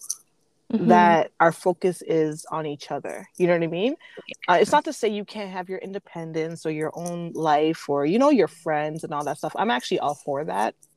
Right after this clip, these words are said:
Speaker 2: You need a
Speaker 1: Mm-hmm.
Speaker 2: break. You can't be up underneath each other all the time.
Speaker 1: Oh, absolutely
Speaker 2: But
Speaker 1: not.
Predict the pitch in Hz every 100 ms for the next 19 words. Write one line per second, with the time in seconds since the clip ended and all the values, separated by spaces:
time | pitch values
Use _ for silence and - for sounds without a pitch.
0 | _ _ _ - 190 196 202 185 135 165
1 | 190 175 208 185 175 175 156 - 170 165
2 | 156 160 156 - 156 - 151 156 139 -
3 | 131 135 277 _ _ - - 220 165 165
4 | 190 180 165 139 135 131 -